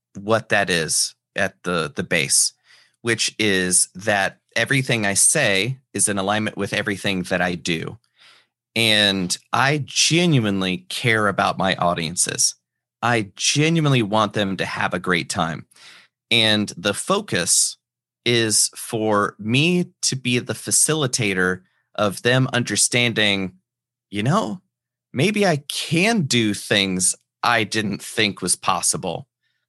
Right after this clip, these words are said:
That's what I want them to walk away from. If the goal was for them to be impressed by me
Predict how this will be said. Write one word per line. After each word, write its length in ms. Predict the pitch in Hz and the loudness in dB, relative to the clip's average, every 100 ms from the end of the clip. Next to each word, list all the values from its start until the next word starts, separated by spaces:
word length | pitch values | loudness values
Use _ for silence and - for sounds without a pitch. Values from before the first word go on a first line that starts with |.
| _ - | _ -4
That's 300 | 139 190 - | -2 0 0
what 100 | 185 | 2
I 80 | 151 | 4
want 300 | 131 127 131 | 4 2 2
them 140 | 117 | 0
to 80 | 104 | 0
walk 260 | 110 107 104 | 0 0 0
away 240 | 95 92 | 0 0
from. 400 | 92 87 76 - _ _ - - _ _ _ - | 0 -4 -4 -12 _ _ -20 -20 _ _ _ 0
If 280 | 196 196 - | 0 0 -4
the 140 | 151 | -4
goal 720 | 131 113 143 143 117 110 95 - | -2 0 2 4 4 2 0 -4
was 340 | 110 113 107 | 2 4 2
for 160 | - 113 | 2 0
them 300 | 104 127 139 | 2 2 2
to 80 | 127 | 0
be 180 | 123 110 | 0 0
impressed 640 | 98 - 117 131 - - | 0 -2 0 2 0 0
by 180 | 95 85 | 0 0
me 380 | 82 78 127 | -2 -4 -6